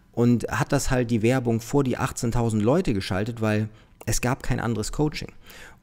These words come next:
Und, äh, dadurch hat er natürlich dann auch richtig viel Geld gekriegt, ne? Also man kann mit diesem Coaching, auch Papagei-Coaching hat, äh, Frank Kern gemacht, man kann mit meisten Sachen, die ihr sowieso schon könnt, also ihr habt ja irgendwas gelernt,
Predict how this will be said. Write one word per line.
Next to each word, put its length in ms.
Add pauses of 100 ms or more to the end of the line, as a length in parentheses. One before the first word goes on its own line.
Und, 360
äh, 180
dadurch 360
hat 100
er 80
natürlich 360
dann 260
auch 260
richtig 320
viel 180
Geld 300
gekriegt, 400
ne? 100
Also 220 (260)
man 140
kann 180
mit 140
diesem 180
Coaching, 360
auch 180
Papagei-Coaching 1040
hat, 180
äh, 180
Frank 320
Kern 240
gemacht, 300
man 140
kann 260 (580)
mit 300
meisten 500
Sachen, 380
die 220
ihr 320 (240)
sowieso 640
schon 500
könnt, 400
also 200
ihr 120
habt 160
ja 60
irgendwas 400
gelernt, 500